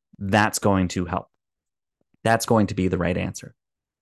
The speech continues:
You see, if I never actually went out of my lane to try building a membership, then I would still be focused on one-on-one coaching and it would still work.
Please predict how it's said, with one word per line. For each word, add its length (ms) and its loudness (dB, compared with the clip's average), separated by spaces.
You 60 -6
see, 100 6
if 100 4
I 140 6
never 640 6
actually 320 0
went 240 2
out 200 4
of 100 2
my 160 4
lane 220 4
to 100 -6
try 320 -2
building 360 2
a 60 0
membership, 580 0
then 80 6
I 100 6
would 140 4
still 400 4
be 140 4
focused 640 2
on 440 4
one-on-one 480 4
coaching 420 0
and 160 0
it 80 2
would 160 -2
still 760 0
work. 440 0